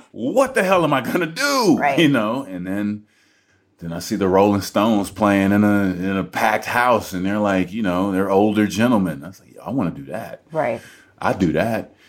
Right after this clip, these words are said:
Speaker 1: And I found myself writing every morning. Just, I don't even know what this means. And then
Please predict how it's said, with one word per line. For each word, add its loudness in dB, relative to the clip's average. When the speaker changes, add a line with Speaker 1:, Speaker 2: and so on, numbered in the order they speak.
Speaker 1:
And -6
I -4
found 0
myself 2
writing 2
every 0
morning. 4
Just, -14
I -10
don't -2
even 0
know 2
what -2
this -6
means. -2
And -6
then 0